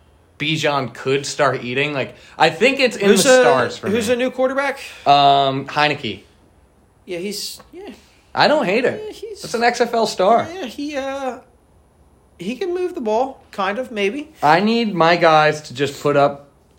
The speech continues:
Speaker 1: all my guys who are elite, they give me fifteen points throughout the playoffs. I think I win a championship.
Speaker 2: Yeah, I mean, they should. I saw this thing where someone said on Twitter, they were like, "This is the week for Calvin Ridley." And I was like,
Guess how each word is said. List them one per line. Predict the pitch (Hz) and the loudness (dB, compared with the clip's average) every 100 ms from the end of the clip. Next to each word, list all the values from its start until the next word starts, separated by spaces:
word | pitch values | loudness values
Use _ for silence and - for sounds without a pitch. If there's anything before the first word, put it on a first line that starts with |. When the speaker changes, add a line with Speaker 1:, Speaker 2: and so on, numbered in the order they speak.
| _ | _
Speaker 1:
all | 151 180 | 4 6
my | 226 247 | 4 0
guys | 185 175 175 185 156 | 4 4 4 2 -2
who | 156 143 | -4 0
are | 143 151 | 2 0
elite, | 135 131 139 165 - _ _ | -2 -6 -8 -10 -16 _ _
they | 120 147 | 0 2
give | 190 196 | 2 0
me | 196 | -2
fifteen | 190 170 165 - 170 160 | -2 -4 -4 -4 -6 -4
points | 147 156 156 | -6 -6 -6
throughout | 151 143 | -4 -4
the | 139 | -4
playoffs. | - 127 135 135 135 113 | -2 0 2 0 -2 -10
I | |
think | 113 135 123 | -8 -6 -2
I | 117 | -2
win | 113 | -4
a | 110 | -8
championship. | - 98 87 92 - 87 - _ _ _ _ _ _ | -10 -14 -14 -16 -14 -14 -16 _ _ _ _ _ _
Speaker 2:
Yeah, | - 147 151 - | -4 -2 -2 -4
I | 107 | -8
mean, | 117 113 | -6 -6
they | 110 110 | -6 -6
should. | 139 131 - | -6 -2 2
I | 165 190 | 2 2
saw | 262 294 | 0 0
this | 254 - | -2 -2
thing | 160 160 180 | -2 0 0
where | 139 | 0
someone | 120 156 156 151 | 0 -2 0 -2
said | 143 143 | -2 -2
on | 139 120 | -2 -6
Twitter, | - 127 135 156 - _ _ | -6 -4 -4 -6 -12 _ _
they | 147 | 2
were | 151 | 4
like, | 147 123 113 - _ _ - | 4 2 0 -12 _ _ -4
"This | 160 165 | 0 2
is | 165 | 0
the | 147 | -2
week | 143 147 147 | 0 -2 -4
for | 131 | -6
Calvin | 147 135 135 123 | 0 0 0 -4
Ridley." | 123 120 117 104 | -4 -4 -6 -8
And | - 135 | -6 0
I | 151 | 0
was | 143 | 0
like, | 131 135 | -4 -6